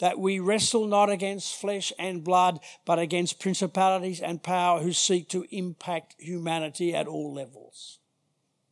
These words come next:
The words that Jesus uses here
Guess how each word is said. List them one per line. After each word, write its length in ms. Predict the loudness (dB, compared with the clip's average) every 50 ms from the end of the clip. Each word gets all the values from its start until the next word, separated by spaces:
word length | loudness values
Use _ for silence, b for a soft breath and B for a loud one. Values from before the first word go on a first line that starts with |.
| _ _ _ _ _ _ _ _ _ _ _ _ _ _ _ _ _ _ _ _ _ _ _ _ _ _ _ _ _ _ _ _ _ _ _ _ _ _ _ _ _ _ _ _ _ _ _ _ _ _ _
The 80 | -12 -10
words 640 | -2 2 6 6 8 8 8 8 8 6 4 4
that 260 | 4 4 2 0 -2
Jesus 680 | -4 -2 0 2 2 2 0 -2 -4 -4 -6 -6 -8 -8
uses 840 | -8 -8 -4 -2 0 2 2 2 2 0 0 -2 -2 -4 -4 -6
here 360 | -4 -4 -2 -2 -2 -4 -4